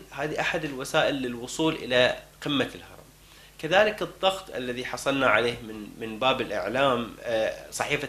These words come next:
الجارديان مثلًا نقلت، آه، هذا الحدث المهم. كذلك البرلمانيين البريطانيين.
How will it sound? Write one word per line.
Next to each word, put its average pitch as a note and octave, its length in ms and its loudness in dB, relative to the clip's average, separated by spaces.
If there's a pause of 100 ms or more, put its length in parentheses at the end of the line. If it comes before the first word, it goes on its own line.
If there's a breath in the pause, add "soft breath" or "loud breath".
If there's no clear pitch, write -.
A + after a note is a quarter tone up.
الجارديان B2 540 2
مثلًا G#2+ 460 -4 (300 loud breath)
نقلت، C#3 720 0
آه، A#2 400 4
هذا C3 320 0
الحدث B2 420 -4
المهم. A#2+ 380 -10 (1400 loud breath)
كذلك C3+ 440 4
البرلمانيين B2+ 800 4
البريطانيين. G#2 880 -2